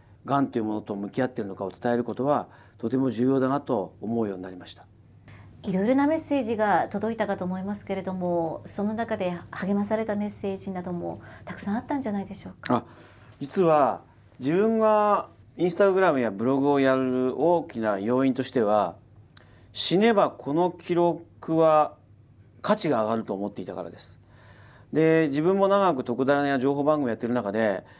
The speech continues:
Speaker 1: 死んだ方の最後の記録っていうのは、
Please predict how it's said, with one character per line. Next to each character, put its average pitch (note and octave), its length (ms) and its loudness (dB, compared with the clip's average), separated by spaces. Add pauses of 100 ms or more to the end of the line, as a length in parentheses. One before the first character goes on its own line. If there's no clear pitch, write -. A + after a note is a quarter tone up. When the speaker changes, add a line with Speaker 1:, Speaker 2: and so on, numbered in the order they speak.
Speaker 1:
死 - 240 0
ん G3+ 60 2
だ G3+ 100 4
方 F#3+ 260 2
の F3+ 540 2
最 F#3+ 320 2
後 D#3 100 0
の A2+ 100 -2
記 - 140 -10
録 A2 200 -4
っ - 20 -20
て - 160 -10
い - 20 -6
う G2+ 40 -6
の G2 100 -6
は、 G2 300 -2